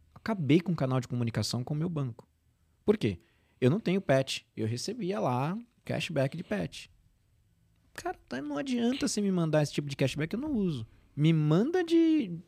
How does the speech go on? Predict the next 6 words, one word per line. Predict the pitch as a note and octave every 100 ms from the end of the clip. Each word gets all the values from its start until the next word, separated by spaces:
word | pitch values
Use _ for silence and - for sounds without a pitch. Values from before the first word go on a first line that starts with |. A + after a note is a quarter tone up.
| _ _ _ _ _ D3+
lojas | F3 G3+ F#3+
de |
assinatura. | G3 G3+ G3 G3+ G3 A2+ - _ _ _ _ _ _ -
Você | B3 C4+ _ -
tá | A#3 B3
vendo | D3+ F3 G#3+ D4